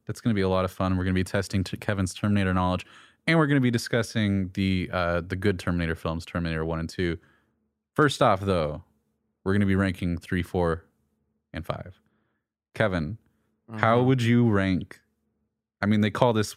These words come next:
Speaker 1: they call Terminator Rise of the Machines, Salvation, and Genisys the Holy Trinity of Terminator films. How would you rank them?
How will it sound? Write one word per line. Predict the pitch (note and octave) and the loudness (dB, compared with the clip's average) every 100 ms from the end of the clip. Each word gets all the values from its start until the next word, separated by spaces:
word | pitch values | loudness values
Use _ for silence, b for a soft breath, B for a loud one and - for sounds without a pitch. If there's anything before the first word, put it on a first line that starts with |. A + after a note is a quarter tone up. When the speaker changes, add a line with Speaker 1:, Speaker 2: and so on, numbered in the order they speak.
| - | -14
Speaker 1:
they | F2+ G#2 | -4 -2
call | - - C3 A2 | -2 2 2 2
Terminator | - B2 B2 A2+ | 0 2 2 2
Rise | A2 G#2 | 0 0
of | |
the | G#2+ | 0
Machines, | G2+ - G#2+ G2 | 0 0 0 0
Salvation, | - F#2+ F#2+ F2+ - | -2 -2 0 -2 -2
and | E2+ | -4
Genisys | E2+ D#2+ D#2 D2 D2 _ _ _ | -2 -4 -6 -10 -12 _ _ _
the | E2+ | -2
Holy | G2 F2+ | 0 0
Trinity | D#2+ F2+ D#2+ D2 D2+ - _ _ | -2 -4 -6 -6 -10 -14 _ _
of | F2 | -16
Terminator | - E2+ D#2+ D#2 | -8 -6 -6 -6
films. | - D#2 D#2+ | -8 -8 -6
How | F2+ | -4
would | F2+ | -2
you | F2+ | -2
rank | D#2+ D#2 | -4 -4
them? | D#2 D#2 | -8 -10